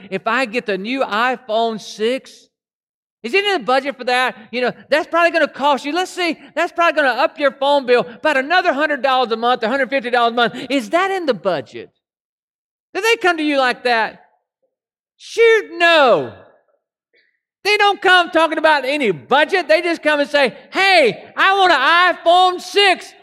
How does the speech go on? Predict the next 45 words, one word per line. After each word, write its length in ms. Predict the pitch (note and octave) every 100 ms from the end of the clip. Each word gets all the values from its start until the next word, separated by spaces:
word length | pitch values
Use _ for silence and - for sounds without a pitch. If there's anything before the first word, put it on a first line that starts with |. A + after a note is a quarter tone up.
| _ _
Please 400 | - F#4 G4+ E4+
get 320 | G#3+ F4+ F#4 D4
it 80 |
for 220 | D#4+ E4 C#4+
me. 180 | A#3 - -
I'll 300 | D4+ F#4+ F4
do 160 | F#4 F#4
anything. 680 | F#4+ F4+ F4 C#4+ A#3 A3 A#3+
I'll 340 | D#4 F#4 E4 -
feed 260 | F#4 F4+
the 200 | E4 B3+
dog 360 | C#4 E4 F4 D4
like 240 | D#4 D#4+
I 120 | E4
promised 460 | E4 D4 E4+ E4 -
I 120 | D#4
would 100 | D4
do 160 | C#4+ D4+
last 480 | B3 D4 C#4+ - -
year. 420 | A3 F3+ B2+ C3 _ _ _ _ -
You 100 | D4
know, 180 | D#4+ C#4+ -
I'll 260 | C4+ F#4 F4+
take 300 | F4 G4+ F#4
out 160 | F4
the 100 | D#4+
trash." 480 | D#4 C#4 D4 A#3+ A3 - _ _
They'll 300 | D4+ E4+ F#4
make, 220 | F4 F4+ F#4 - -
they'll 220 | F#4 F#4
do 220 | D4 G4
it 80 | G4
all, 360 | G#4 G#4 G#4 F4
you 140 | E4+
know. 160 | F4 D#4+ -
"I'll 260 | - F#4+ F#4
do 220 | F#4+ F#4+
this, 220 | F#4+ F#4
do 200 | F4+ F4+
this, 180 | F4+ F4+
do 180 | F4 E4+
this." 160 | E4 D#4 -
And 160 | D4+
they're 180 | D4 C#4
lying 840 | D#4+ F#4+ E4+ C#4+ G3 D#3+ C#3 C#3